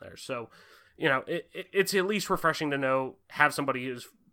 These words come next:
been very vocal about, "We wanna see everyone succeed. We just want more people playing video games." Um, and granted, they're also p-, trying to play catch up this generation. But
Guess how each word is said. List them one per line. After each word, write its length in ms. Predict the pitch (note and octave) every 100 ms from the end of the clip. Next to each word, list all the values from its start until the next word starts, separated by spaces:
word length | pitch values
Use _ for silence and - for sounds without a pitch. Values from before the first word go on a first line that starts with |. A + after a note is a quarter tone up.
| _
been 180 | E3 D#3
very 220 | C#3+ C#3
vocal 260 | C3+ C3+
about, 260 | C3 A#2+ A2+
"We 120 | C#3
wanna 180 | C4 A3+
see 180 | - D3+
everyone 340 | D3 D3+ A#2+
succeed. 300 | - - A2
We 80 | B2+
just 200 | D3+ F3+
want 120 | F#3
more 140 | D3+ C#3+
people 240 | C#3+ C3+
playing 260 | - B2 A2
video 300 | A#2+ G#2+ G#2
games." 320 | G2+ F2 - - - -
Um, 160 | A#2+
and 120 | B2+ D3+
granted, 300 | D3 B2+ B2 _
they're 240 | B2+ A#2+ A#2
also 400 | A#2+ C3 A#2 A2
p-, 140 | - -
trying 200 | - A#2
to 80 | G#2+
play 140 | A#2
catch 260 | G#2 C3 -
up 180 | E2 _
this 140 | G#2
generation. 520 | - - F2 - - -
But 160 | -